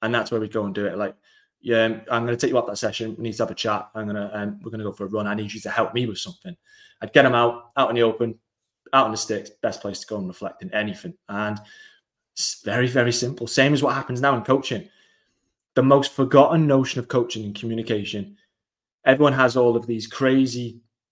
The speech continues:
um, algorithms and new force plates and stuff. But the best thing you can ever do from a coaching perspective is ask them how they feel. "How are you today?" Because everything else goes out the window if they're just not feeling great.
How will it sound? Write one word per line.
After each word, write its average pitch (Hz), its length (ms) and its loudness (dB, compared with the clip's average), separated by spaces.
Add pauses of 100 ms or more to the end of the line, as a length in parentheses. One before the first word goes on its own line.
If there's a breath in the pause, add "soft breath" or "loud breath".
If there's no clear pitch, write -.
(460)
um, 120 200 -2
algorithms 117 840 -2
and 101 180 -8 (360 loud breath)
new 120 340 0 (160)
force 135 320 6
plates 120 320 0
and 117 100 -10
stuff. - 360 -4
But 123 120 -10
the 120 80 -2
best 131 400 -2
thing 131 140 -8
you 120 100 -12
can 117 200 -10
ever 113 180 -4
do 120 140 -4
from - 160 -16
a - 20 -20
coaching 120 380 -4
perspective 135 540 -8 (540)
is 104 120 -12
ask 143 180 -8
them 160 80 -6
how 131 180 -4
they 104 80 -8
feel. 123 380 -6 (400)
"How 120 300 0
are 131 100 2
you 151 100 -2
today?" 107 240 -10
Because 117 240 -8
everything 139 360 -4
else 143 180 -2
goes 120 300 -2
out 123 120 0
the 113 80 -6
window 127 360 -2
if 101 100 -8
they're 107 100 -8
just 113 300 -6
not - 180 -14
feeling 104 280 -6
great. 110 340 -6